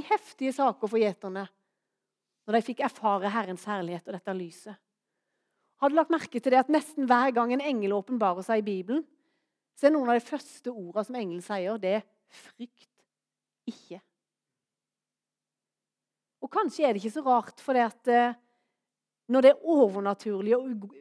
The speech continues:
guddommelige, når det på en måte møter jorda, og møter oss mennesker,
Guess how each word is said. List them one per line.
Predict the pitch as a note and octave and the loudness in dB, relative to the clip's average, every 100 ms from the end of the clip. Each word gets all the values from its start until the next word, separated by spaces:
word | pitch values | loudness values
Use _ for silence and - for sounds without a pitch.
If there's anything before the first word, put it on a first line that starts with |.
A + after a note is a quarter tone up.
| A#3 | -4
guddommelige, | G3+ B3+ G#3 F#3 F3+ F#3 A#3+ - _ _ _ - | 0 2 0 -2 -4 -2 -2 -2 _ _ _ -6
når | C4 A#3 | -2 0
det | G3+ | 0
på | A#3 | -2
en | B3 | -4
måte | G3 - G#3+ | -6 -6 -4
møter | A#3+ G3+ D3+ - G3+ | -4 -6 -8 -10 -8
jorda, | F#3 D#3 C#4 _ _ _ _ _ _ _ _ _ _ _ | -8 -6 -8 _ _ _ _ _ _ _ _ _ _ _
og | B3+ C4+ | 0 2
møter | D4 G3+ - A3+ | 2 0 -4 -8
oss | - - | -8 -8
mennesker, | A3 F3+ - - | -6 -6 -12 -12